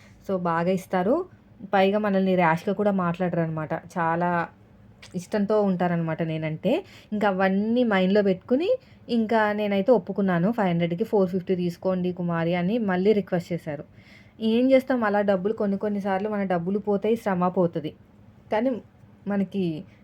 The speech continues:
కస్టమర్లు ఇంపార్టెంట్. మంచి కస్టమర్‌ని ఒక, నేనైతే ఒక యాభై రూపాయలు తక్కువ ఇచ్చినా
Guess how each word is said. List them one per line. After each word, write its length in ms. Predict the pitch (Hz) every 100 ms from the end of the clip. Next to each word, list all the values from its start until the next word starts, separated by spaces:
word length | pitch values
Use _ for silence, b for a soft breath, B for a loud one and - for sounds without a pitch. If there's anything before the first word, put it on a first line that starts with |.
| -
కస్టమర్లు 480 | 202 190 226 233 220
ఇంపార్టెంట్. 480 | 185 190 180 165 170
మంచి 260 | 175 180 254
కస్టమర్‌ని 680 | 240 - 226 208 202 226 311
ఒక, 160 | 226 196 - -
నేనైతే 360 | 180 180 180 175
ఒక 120 | 226
యాభై 220 | 196 175
రూపాయలు 260 | 180 175 208
తక్కువ 260 | 190 185 190
ఇచ్చినా 260 | 202 202